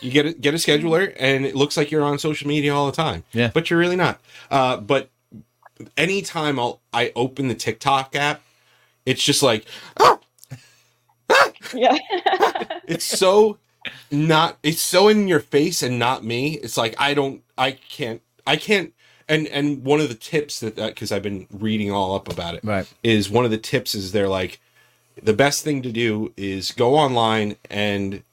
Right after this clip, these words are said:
Speaker 1: interact with the people that you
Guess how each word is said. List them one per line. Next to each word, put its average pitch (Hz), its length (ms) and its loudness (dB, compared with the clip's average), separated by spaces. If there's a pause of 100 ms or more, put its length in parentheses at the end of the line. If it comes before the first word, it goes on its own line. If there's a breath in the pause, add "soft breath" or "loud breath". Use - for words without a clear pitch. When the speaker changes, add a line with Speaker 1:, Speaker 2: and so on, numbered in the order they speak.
(180)
Speaker 1:
interact 135 640 0
with 113 140 -8
the 110 80 -8
people 113 420 -2
that 98 260 -2 (340)
you 110 720 -2